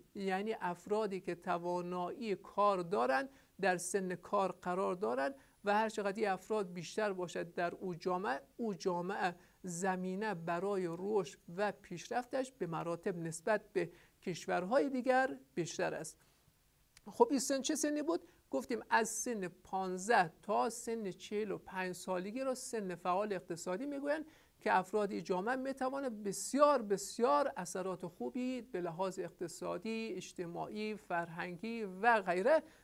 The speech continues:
در یک جامعه بگذارند. ولی اگر این افراد در چنین سنی، یعنی در سن پانزده تا بیست و پنج سالگی قرار داشته باشند و دچار پدیدهٔ شوم اعتیاد شوند، پس می‌بینیم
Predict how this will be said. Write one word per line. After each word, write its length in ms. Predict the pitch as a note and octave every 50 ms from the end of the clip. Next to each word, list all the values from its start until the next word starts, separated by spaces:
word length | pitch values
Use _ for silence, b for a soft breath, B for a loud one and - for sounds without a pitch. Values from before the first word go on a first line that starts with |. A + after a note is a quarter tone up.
| B _
در 180 | - F3+ F3+ F3
یک 320 | F#3+ F#3 F3 E3 D#3 D#3+
جامعه 440 | - F3+ F3 F3 F3 F3+ - B3 A3+
بگذارند. 640 | G3 G3 F3+ D#3+ D#3+ D3+ - E3 D#3+ E3 E3 - B B B B B B -
ولی 220 | B3+ C#4 D4 - -
اگر 440 | - D4+ D#4+ D4+ D4 C#4+ B3+ A3+ - - -
این 160 | C4 C4 B3
افراد 580 | G#3+ F#3 - - G#3 F#3 E3 D#3+ F3 F3+ F3+ F#3
در 280 | A3+ B3+ C4+ C4 A#3+
چنین 480 | G#3 - - - G3+ F#3 F3 F3 E3+ F3
سنی، 560 | E3+ - - A#3 A#3 A3+ G3 F3 D#3+ D#3 D3+ b b b b b b
یعنی 220 | G3+ F#3+ F#3+ F#3+ F#3
در 160 | F#3+ F3+ F3
سن 280 | - - G#3 G3+ F#3+
پانزده 680 | F3 - - F#3 F#3 F3+ F3 E3+ G3 A#3 A3 F3+ E3 D#3+ - - -
تا 100 | F3+ F3
بیست 300 | E3 - F3 - - G3
و 20 |
پنج 220 | - G3 F3+ F3 E3
سالگی 340 | - F#3+ F3 E3+ F#3+ G3+
قرار 420 | F#3+ G3 - - F3 F3 F3+ F3+ E3+
داشته 340 | E3 E3 D#3+ D#3+ - C4 B3+
باشند 380 | C#4 C4+ B3 - C#4+ D#4 D4 b b b b b -
و 100 | - F#3
دچار 760 | F3+ - F3 E3+ - - - G3+ G#3 A3 A3 G#3+ A3 G#3+ A3
پدیدهٔ 580 | G#3+ A3 - F#3 E3+ E3 E3+ E3+ F3+ F#3 F3+ F3+
شوم 280 | - - A3+ A3+ A3+
اعتیاد 460 | G#3 F3+ F3 - - A3 A3 A3 -
شوند، 340 | - - F3 D#3 D3 D3+ E3 _ b b b b b b b
پس 180 | G3+ F#3+ F#3 -
می‌بینیم 380 | G#3 G#3+ A3+ A#3 A#3 A#3 G#3